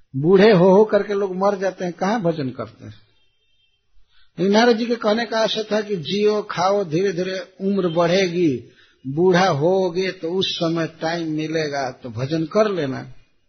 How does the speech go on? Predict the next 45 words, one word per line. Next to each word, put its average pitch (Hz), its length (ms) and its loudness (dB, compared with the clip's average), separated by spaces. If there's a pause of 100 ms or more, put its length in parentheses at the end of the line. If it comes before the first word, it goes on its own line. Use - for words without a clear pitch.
(800)
वे 190 100 -6
टाइम 240 400 0
मिलकर 226 340 0
क्या 156 240 -4
करेगा? 120 560 -10 (2000)
बुढ़ापा 156 500 2
में 240 160 -2
तो 240 100 0
सरकार 214 500 0
भी 190 140 4
रिटायर 208 400 2
कर 190 240 -2
देती 160 380 -2
है, 139 80 -6
वो 170 80 -2
भी 180 120 2
फ्री 208 280 -4
कर 160 240 0
देती 131 360 -8
है, 107 220 -16 (680)
नौकरी 175 540 2
से 196 320 -4
रिटायर 180 440 0
कर 131 380 -8
जाओ। 131 480 -2 (840)
लेकिन 165 260 2
ऐसे 185 520 2
समय 226 300 -2
में 233 100 -4
सरकार 220 420 0
रिटायर 214 400 4
करती 214 400 2
है 214 160 4
कि 208 120 -10
वह 208 120 0
उस 180 260 0
डिपार्ट 196 420 -2
में 196 160 -6
काम 196 240 -2
करने 180 260 -6
लायक 175 260 -4
नहीं 147 220 -4
रह 113 180 -8
जाता 110 360 -16
है। - 80 -20